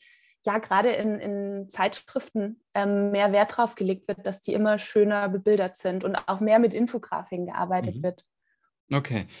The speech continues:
Speaker 2: Und hast du da vielleicht ein beson-, ein, ein Beispiel, irgendjemand, der es besonders toll macht, jemand, der, der, oder irgendwas, was dir in letzter Zeit aufgefallen ist?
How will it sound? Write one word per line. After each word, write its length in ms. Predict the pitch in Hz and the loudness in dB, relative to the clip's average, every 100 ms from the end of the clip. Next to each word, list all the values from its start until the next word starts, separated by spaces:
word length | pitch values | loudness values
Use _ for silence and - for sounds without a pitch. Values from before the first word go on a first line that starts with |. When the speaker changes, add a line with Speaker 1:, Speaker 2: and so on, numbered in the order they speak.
| - - | -20 -4
Speaker 2:
Und 220 | 143 139 131 | 2 4 2
hast 160 | 123 | 0
du 40 | 131 | 0
da 140 | 123 | 0
vielleicht 300 | 113 117 113 | 2 0 0
ein 120 | 113 98 | -2 -4
beson-, 300 | 110 107 120 | -4 -4 0
ein, 180 | 113 | 0
ein 100 | 87 | 0
Beispiel, 520 | 98 98 - - 175 147 - - 143 - - - | -4 -4 -4 -2 -2 -2 -8 -14 -18 -20 -20 -10
irgendjemand, 460 | 120 123 131 131 120 | -6 -4 -2 -2 -2
der 60 | |
es 100 | 113 | -2
besonders 460 | 117 110 113 135 - | -2 -2 0 -2 -2
toll 220 | 110 107 | -4 -2
macht, 520 | 107 113 - - - | -2 -4 -8 -14 -18
jemand, 340 | 107 107 107 98 | -10 -8 -6 -6
der, 100 | 98 | -6
der, 300 | 101 101 104 | -6 -6 -8
oder 160 | 101 | -8
irgendwas, 480 | 104 104 110 113 - | -8 -8 -8 -10 -12
was 100 | - | -10
dir 100 | - | -8
in 80 | 110 | -6
letzter 220 | 110 - | -8 -10
Zeit 200 | - - | -12 -10
aufgefallen 540 | 120 135 143 - 151 165 | -8 -10 -12 -12 -10 -10
ist? 200 | 165 | -12